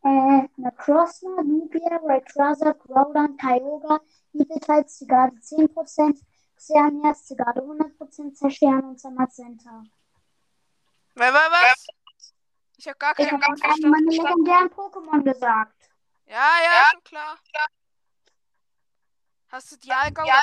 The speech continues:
Speaker 2: Palkia?
Speaker 1: Ja, Dialga, warte kurz.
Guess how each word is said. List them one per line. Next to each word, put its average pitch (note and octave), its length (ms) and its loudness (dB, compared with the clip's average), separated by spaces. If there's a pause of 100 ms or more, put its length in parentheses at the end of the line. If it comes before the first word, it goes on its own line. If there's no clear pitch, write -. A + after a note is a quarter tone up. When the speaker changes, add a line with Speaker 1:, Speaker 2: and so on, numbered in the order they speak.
Speaker 2:
Palkia? D#4+ 520 -6 (1080)
Speaker 1:
Ja, C#4 320 -2 (640)
Dialga, D4 840 0
warte D#4 260 -6
kurz. - 500 -20